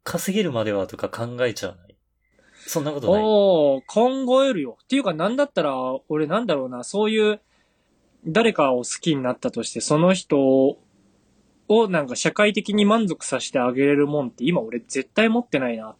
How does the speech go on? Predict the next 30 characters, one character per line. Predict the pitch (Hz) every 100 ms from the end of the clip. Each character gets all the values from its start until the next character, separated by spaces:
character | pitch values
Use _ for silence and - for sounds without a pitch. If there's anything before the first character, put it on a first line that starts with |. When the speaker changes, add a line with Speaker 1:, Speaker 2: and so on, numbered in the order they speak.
| -
Speaker 2:
て | 113
思 | 107
っ |
て | 107 - 107
て。 | 104 104 - _ _ _ _ _ _ _ _ -
う |
ん。 | 135 120 104 113
自 | 135
信 | - 226 220
が | 226
あ | 208
る |
か | - 120
ら、 | 104 107 - _ _ - - _ _ _ _ _
そ | - - 151
う | 123
だ | 123
な。 | 123 151 139 110 - _ _ _ _ _ _ _ _
そ | - - 320
う |
い |
う | 320
自 | 226 247
分 | 277 269 269
自 | 254
体 | 277 165 123
が | 123
な | 135
ん |
か、 | 123